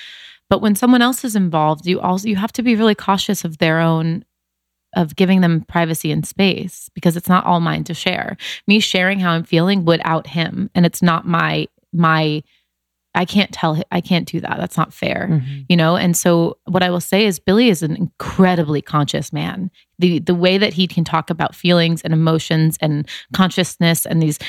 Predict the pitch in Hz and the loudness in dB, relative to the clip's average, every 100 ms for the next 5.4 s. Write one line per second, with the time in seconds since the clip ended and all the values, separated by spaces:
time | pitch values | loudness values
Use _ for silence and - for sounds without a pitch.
0 | - - 185 190 185 185 190 202 202 175 | -6 2 4 4 4 4 2 2 0 2
1 | 156 - _ 160 - 190 - 190 208 220 | 0 -2 _ -6 0 2 2 2 4 4
2 | 185 165 160 156 156 - 180 - - - | 2 2 2 2 0 0 -2 0 -4 0
3 | 262 339 - - - - _ - 190 185 | 0 2 -2 -6 -12 -18 _ -6 -4 -4
4 | 202 233 - - 190 226 - 208 320 - | 2 2 2 -6 0 0 0 -4 -2 0
5 | 180 156 151 156 | -2 -2 -4 -8